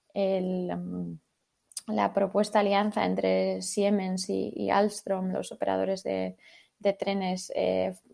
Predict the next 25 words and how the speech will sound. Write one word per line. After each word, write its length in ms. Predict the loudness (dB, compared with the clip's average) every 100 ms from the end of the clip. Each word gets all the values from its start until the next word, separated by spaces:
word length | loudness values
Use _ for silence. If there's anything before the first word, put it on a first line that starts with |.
| -10
francés 520 | 0 2 4 2 2
y 40 | 2
alemán, 520 | 2 2 2 0 -4 -12 -20 _ -6
eh, 480 | -4 -2 -4 -8 -4
que, 500 | 0 2 2 0 0
que 100 | 2
vetó 280 | 4 4 4
la 160 | 4
comisión 640 | 0 -4 -4 0 2 2 0
y 120 | -2
que 280 | 2 2 2
fue 640 | -2 -4 0 0 0 -4 _ _ _
hasta 200 | -6 -2
cierto 260 | 0 2 4
punto 200 | 4 2
un 60 | 4
problema 360 | 4 4 2
político. 640 | 0 0 0 0 -2 0 0
Macron 380 | -2 0 0
tuvo 120 | 0 -4
una 120 | -2
re-, 220 | -2 -2
reacción 640 | -4 -2 -2 -2 -2 0 0
un 100 | -2
poco, 400 | -4 -4 -6